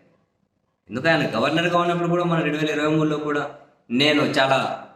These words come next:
గర్వపడే ఆర్ఎస్ఎస్ కార్యకర్తని అని చెప్పి పదే పదే ప్రకటించుకుంటూ ఉంటారు.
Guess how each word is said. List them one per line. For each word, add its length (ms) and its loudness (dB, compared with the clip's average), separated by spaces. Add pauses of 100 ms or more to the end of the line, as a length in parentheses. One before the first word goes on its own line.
(260)
గర్వపడే 480 4
ఆర్ఎస్ఎస్ 500 -2
కార్యకర్తని 680 0
అని 120 -6
చెప్పి 400 -6 (100)
పదే 200 0
పదే 220 0
ప్రకటించుకుంటూ 680 -2
ఉంటారు. 380 -4